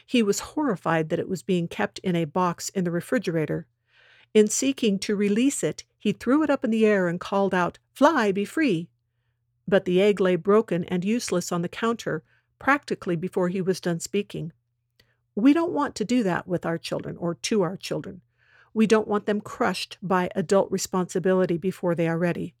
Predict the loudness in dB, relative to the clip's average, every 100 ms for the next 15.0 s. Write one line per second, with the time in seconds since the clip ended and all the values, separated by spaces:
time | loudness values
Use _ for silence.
0 | _ _ _ _ -6 2 2 2 0 -2
1 | -2 0 0 4 4 6 2 -2 -4 -4
2 | -4 -2 -4 0 0 2 0 -2 -4 -2
3 | -4 -2 0 0 0 -2 -2 -2 -2 -2
4 | 0 -2 -2 -4 _ 0 2 0 0 0
5 | 0 -2 -4 -6 -4 -4 -4 -6 -6 -6
6 | _ _ _ -20 -20 _ 2 4 4 4
7 | 4 2 4 2 2 2 2 0 -2 -4
8 | -4 -8 -12 _ _ 4 4 4 0 -2
9 | -6 -2 0 -2 -6 -8 -6 0 0 0
10 | 0 0 0 -2 -2 -6 -10 _ _ _
11 | _ _ -4 0 2 0 0 -4 0 2
12 | 2 0 -2 -4 -6 -6 -2 0 0 -2
13 | -4 -8 -6 -4 -2 -4 -8 -16 -20 _
14 | 0 0 0 -4 -2 -2 0 0 -2 -2